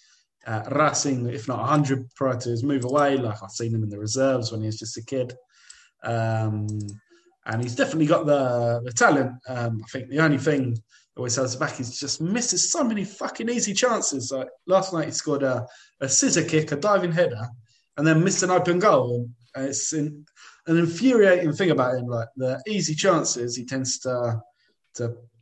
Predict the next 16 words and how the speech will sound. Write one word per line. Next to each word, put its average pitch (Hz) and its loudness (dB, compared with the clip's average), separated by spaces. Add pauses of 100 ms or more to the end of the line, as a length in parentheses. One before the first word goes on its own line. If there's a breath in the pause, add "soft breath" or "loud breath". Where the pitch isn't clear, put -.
(220)
to 131 -6
piss 151 2
away. 123 2 (140)
Uh, 120 -4
if - -10
he 135 -2
gets 247 2
that 208 4
down, 240 2 (540)
I 107 -8
think 113 -6
the, 110 -4
the 107 -6
sky's 127 -2
the 123 -2
limit. 127 -2